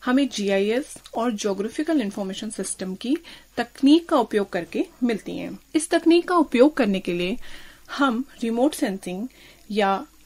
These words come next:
जीपीएस के through हमें इससे डेटा लेते हैं। जीपीएस के बारे में शायद सबने सुना होगा।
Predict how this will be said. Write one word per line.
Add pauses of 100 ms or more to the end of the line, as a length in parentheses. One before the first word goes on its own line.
(260)
जीपीएस
के
through
हमें (240)
इससे
डेटा (140)
लेते
हैं। (520)
जीपीएस
के
बारे
में
शायद
सबने
सुना
होगा।